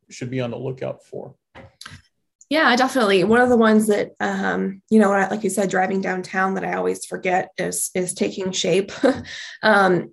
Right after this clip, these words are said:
Speaker 2: is the, the former Key Construction warehouse. Um, speaking of spec warehouses or spec office, sorry, um, that's a project from Jerry Jones and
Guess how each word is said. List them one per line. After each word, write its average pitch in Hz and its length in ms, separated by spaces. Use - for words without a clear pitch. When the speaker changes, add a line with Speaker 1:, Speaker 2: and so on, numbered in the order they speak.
Speaker 2:
is 196 560
the, 175 560
the 214 80
former 214 540
Key 220 260
Construction 214 640
warehouse. 254 720
Um, 98 260
speaking 107 440
of 92 120
spec - 600
warehouses 185 760
or 185 100
spec 214 300
office, 202 420
sorry, 196 400
um, 196 520
that's 220 220
a 202 60
project 202 480
from 196 180
Jerry 185 300
Jones 190 480
and 185 260